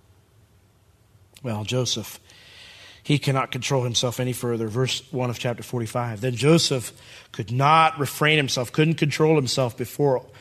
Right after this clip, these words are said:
all them that stood by him. And so he cried out or shouted, "Cause every man to go out for me." And so there stood no man with him while Joseph made himself known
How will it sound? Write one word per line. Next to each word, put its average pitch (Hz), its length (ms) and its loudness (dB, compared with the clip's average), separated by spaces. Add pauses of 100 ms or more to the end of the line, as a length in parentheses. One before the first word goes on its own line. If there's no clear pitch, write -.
(220)
all 139 280 6
them 120 420 0
that 123 140 -4
stood 123 260 -2
by 135 240 6
him. 107 280 -6 (360)
And 110 100 -8
so 123 160 -2
he 123 100 -4
cried 175 460 6
out 165 240 8
or 131 80 2
shouted, 175 520 4 (320)
"Cause 196 260 6
every 262 220 8
man 277 240 8
to 262 80 6
go 247 120 6
out 269 200 8
for 269 140 0
me." 214 240 4 (1120)
And - 120 -8
so 143 80 -2
there 135 100 2
stood 131 320 0
no 143 180 4
man 160 260 2
with 143 200 0
him 120 160 -2
while 117 160 -2
Joseph 127 500 -2
made 120 180 0
himself 120 400 -4
known 120 460 -2